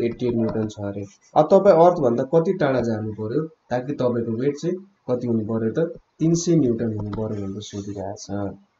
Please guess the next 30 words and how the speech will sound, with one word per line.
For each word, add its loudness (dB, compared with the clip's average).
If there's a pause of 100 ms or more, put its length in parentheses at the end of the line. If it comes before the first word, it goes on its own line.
(340)
है। 2 (520)
So, -8
तपाईँको 0
वेट 2
तिन 2
सय 0
न्युटन 0
हुनको -2
लागि -6
चाहिँ -2 (460)
कति 0 (520)
टाढा 4 (100)
जानु 0 (120)
पर्यो -2 (220)
भनेर -6 (100)
सोधिरहेको -8
छ। -16 (420)
सो, 4
यसको 2
सोल्युसन 6
हेरौँ 0
कसरी -2
गर्न -4
सकिन्छ। -8
सुरुमा -4
दिएको 0
कुराहरू -4
लेखौँ। -6 (1300)
Radius 8 (260)
of 6